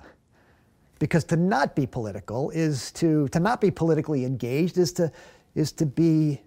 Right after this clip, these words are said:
comfortable with the status quo. And in a fallen world, <laughs> the status quo is never what God had in mind. So to not be political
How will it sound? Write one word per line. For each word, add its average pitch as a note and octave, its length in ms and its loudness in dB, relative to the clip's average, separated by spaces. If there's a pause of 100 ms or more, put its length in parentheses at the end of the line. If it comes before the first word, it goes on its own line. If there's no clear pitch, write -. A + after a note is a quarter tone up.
(480)
comfortable C3+ 480 -2
with B2+ 120 -2
the - 80 -12
status B2+ 420 -8
quo. - 400 -8 (1080)
And C#3+ 120 -2
in C3 120 -4
a B2+ 40 -4
fallen G3 440 2
world, F#3+ 340 0 (180)
<laughs> - 200 -16
the D3 80 -2
status - 460 0
quo F#3 340 0 (160)
is D#3 180 2
never G3 300 2
what E3 240 -2
God D3 240 -2
had C#3 180 -4
in B2 140 -6
mind. G2 320 -12
So E3 180 0
to D#3 160 -4
not D3 300 0
be G#3+ 100 2
political G3 640 -4